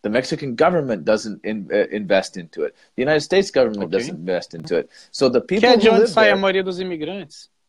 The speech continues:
Speaker 1: Right. The people who live there
Speaker 2: Mm-hmm.
Speaker 1: have only one real option if they don't wanna be
Speaker 2: Cruzar.
Speaker 1: basically a dirt
Speaker 2: Mm-hmm.
Speaker 1: farmer. It's just cross
Speaker 2: Mm-hmm.
Speaker 1: over and try to make something
Speaker 2: Yeah.
Speaker 1: in their life. And I'm gonna put
Speaker 2: Que
Speaker 1: it to
Speaker 2: triste.
Speaker 1: anybody.
Speaker 2: Uh-huh.
Speaker 1: I will put it to any American person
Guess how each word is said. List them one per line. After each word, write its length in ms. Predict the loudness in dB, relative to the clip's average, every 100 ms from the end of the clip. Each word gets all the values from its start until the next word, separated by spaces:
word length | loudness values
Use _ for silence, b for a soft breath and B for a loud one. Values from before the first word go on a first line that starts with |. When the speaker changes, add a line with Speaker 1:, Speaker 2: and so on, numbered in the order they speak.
| _ _ _ -2
Speaker 1:
Right. 320 | 0 0 -4 -6
The 120 | -6
people 300 | -4 -8 -6
who 100 | -4
live 220 | -4 -4
there 180 | -2 -4
Speaker 2:
Mm-hmm. 160 | -6 -14
Speaker 1:
have 200 | -8 -6
only 360 | -6 -8 -8 -10
one 580 | -10 -6 -4 -4 -6 -14 _
real 380 | -4 -2 -2 0
option 520 | 2 2 -2 -16 -16 -16
if 120 | _
they 100 | -12
don't 320 | -6 -6 -8
wanna 280 | -12 -12 -10
be 160 | -8
Speaker 2:
Cruzar. 120 | -6 -2
Speaker 1:
basically 640 | -2 -2 -6 -6 -6 -6
a 80 | -8
dirt 320 | -2 -2 -2
Speaker 2:
Mm-hmm. 0 | -6 -6
Speaker 1:
farmer. 360 | -6 -8 -14 _ _ -14
It's 180 | -12 -10
just 180 | -12
cross 380 | -2 4 4 4
Speaker 2:
Mm-hmm. 80 | 0
Speaker 1:
over 120 | 2
and 240 | -2 -4 -6
try 220 | -2 -2
to 80 | -2
make 200 | -4 -6
something 260 | -10 -8
Speaker 2:
Yeah. 40 | -6
Speaker 1:
in 40 |
their 80 | -2
life. 220 | 0 0 -2 B B -2
And 120 | 0
I'm 140 | 0
gonna 160 | -2 -6
put 160 | -4
Speaker 2:
Que 60 | -4
Speaker 1:
it 40 | -2
to 60 | -6
Speaker 2:
triste. 160 | -4
Speaker 1:
anybody. 280 | -4 -4 -6
Speaker 2:
Uh-huh. 200 | -6 -12 -6
Speaker 1:
I 120 | -2
will 140 | 0 0
put 200 | -2 -4
it 100 | -2
to 80 | -4 -4
any 260 | -4 -4
American 600 | -4 -2 -2 -4 -8 -10 -12
person 540 | -4 -4 -4 -10 -10